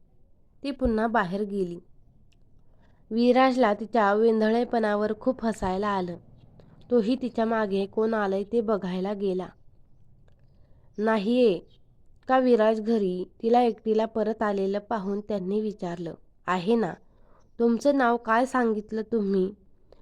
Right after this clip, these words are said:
मी विसरलेच, परत सांगा ना." तेच विचारायला आले. त्यांना तिच्या अशा वागण्यावर हसू आलं. विराजला, विराजला कशी बरं आवडली असेल, थोडी बालिशच वाटते,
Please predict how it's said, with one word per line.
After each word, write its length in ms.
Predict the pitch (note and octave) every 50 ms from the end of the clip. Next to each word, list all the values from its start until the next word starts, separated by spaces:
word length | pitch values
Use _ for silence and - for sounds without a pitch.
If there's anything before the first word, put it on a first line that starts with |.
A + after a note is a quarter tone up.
| - -
मी 160 | - C4 C#4+ C#4+
विसरलेच, 720 | A#3+ B3 A3+ - - A#3+ A3+ A3+ A#3+ A#3 G3 - - - _ _ _ _ - _ _ - -
परत 200 | A#3+ A#3+ C4 C4+
सांगा 520 | C4 - - B3 G#3 G#3 G#3 G#3 A#3 B3
ना." 220 | A#3+ A3+ F3+ D#3+ F3 - - _ - - - - - - - - - - - - - - - - - - - - - - - -
तेच 220 | C4 C#4 C#4+ C#4+ D4
विचारायला 600 | C#4 C4 B3 - G#3+ F#3+ F#3 F#3 F3+ F3+ F#3+ G#3
आले. 300 | G3+ G3 F#3 F3 E3 - - - - - - - - - - - - - - - - - - -
त्यांना 320 | G#3 G3+ G3+ G3 G#3+ A#3
तिच्या 280 | A3 A#3 G#3+ - A#3 A3
अशा 260 | A3 F#3+ - A#3 A#3+
वागण्यावर 560 | A#3+ A3 G3+ F#3+ F#3+ G3 G3 G3+ G#3 A3 A3
हसू 360 | A3 G3 G#3 F#3+ - - A3
आलं. 280 | G#3+ G#3 G3 F3+ E3+ - - - - - - - - - - - - - - -
विराजला, 640 | A3 A3 G#3+ A3 A3 G#3+ G#3 G#3+ A3+ A#3 G3+ E3+ - - - - _ _ _ _ _ - - -
विराजला 680 | G#3+ A3 A3+ A3 A3 A3+ B3 A#3 A#3 B3+ A3 G3 F#3+ G3 - - - - - - _ _ - -
कशी 240 | - A#3 G#3+ - C#4
बरं 240 | B3 B3+ C#4 C#4 C#4
आवडली 500 | C4 B3 B3 A#3 A#3 A3+ G#3 A3 A#3+ A#3+
असेल, 460 | A3+ G3+ - - G3+ F#3 F3 F3 F#3+ F#3+ - _ _ _ _ - - -
थोडी 420 | - A#3+ B3+ B3+ B3 G#3 G3+ G#3
बालिशच 640 | G#3 G3 G#3 G3 F#3+ F#3+ F#3+ F#3 - A3 A3 - B3
वाटते, 560 | A3+ F#3+ F3+ - - - - F#3 - -